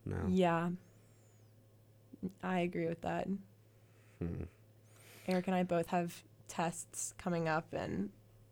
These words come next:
Speaker 2: our lives are just not great right now.
Speaker 1: Depressing.
Speaker 2: Depressing is a,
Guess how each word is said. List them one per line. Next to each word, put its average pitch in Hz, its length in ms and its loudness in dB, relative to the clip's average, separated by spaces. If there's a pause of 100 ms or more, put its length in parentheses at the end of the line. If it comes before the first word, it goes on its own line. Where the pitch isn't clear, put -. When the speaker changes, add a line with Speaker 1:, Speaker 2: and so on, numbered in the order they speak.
(300)
Speaker 2:
our 214 120 4
lives 220 300 6
are 220 60 0
just 220 280 -2 (280)
not 233 360 2
great 269 240 2
right 185 160 4
now. - 220 0 (240)
Speaker 1:
Depressing. 87 540 -2 (260)
Speaker 2:
Depressing 190 480 2
is 180 140 0
a, 175 80 2